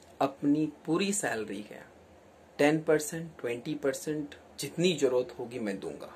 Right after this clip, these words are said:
मैं government को देने के लिए तैयार हूं, बशर्ते उनका पुनर्वास किया जाए, उनको कश्मीर में जो उनकी जगह है वो दी जाए। मैं समर्थन करूंगा उस चीज़ को, लेकिन याद रहे कि जहां और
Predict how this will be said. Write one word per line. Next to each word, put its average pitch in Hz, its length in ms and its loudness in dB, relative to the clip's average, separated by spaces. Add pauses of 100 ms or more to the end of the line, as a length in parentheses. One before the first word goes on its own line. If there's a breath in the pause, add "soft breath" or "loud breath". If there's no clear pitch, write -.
(1300)
मैं 139 200 4
government 113 440 0
को - 120 -10
देने 104 260 -4
के 110 100 -6
लिए 107 100 -6
तैयार 107 360 -2
हूं, 170 260 -8
बशर्ते 117 440 -6
उनका 107 220 -4
पुनर्वास 110 720 -6
किया 123 120 0
जाए, 139 140 -4
उनको 117 400 -12
कश्मीर - 480 -6 (360 loud breath)
में 113 60 -6
जो 107 140 -4
उनकी 107 240 -6
जगह 101 280 0
है 113 120 -10
वो 92 180 -8
दी 104 220 -10
जाए। - 340 -12 (1500)
मैं 139 480 6
समर्थन 123 520 -2
करूंगा 101 380 -2
उस - 220 -10
चीज़ - 180 -16
को, - 120 -14 (320 loud breath)
लेकिन - 220 -2
याद 120 280 -2
रहे 110 260 -2 (480 loud breath)
कि 143 80 0
जहां 139 260 2
और 175 440 6